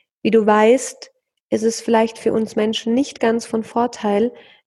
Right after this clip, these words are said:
wenn wir uns in Wasser begeben und in der Nähe des Wassers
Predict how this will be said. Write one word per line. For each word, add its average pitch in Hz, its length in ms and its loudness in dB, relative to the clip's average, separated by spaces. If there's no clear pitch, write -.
wenn 220 280 2
wir 208 500 2
uns 220 240 -2
in 208 220 -2
Wasser 226 320 0
begeben 208 640 0
und 214 200 -4
in 214 160 -2
der 214 120 -2
Nähe 226 280 2
des 208 240 -4
Wassers 208 680 -2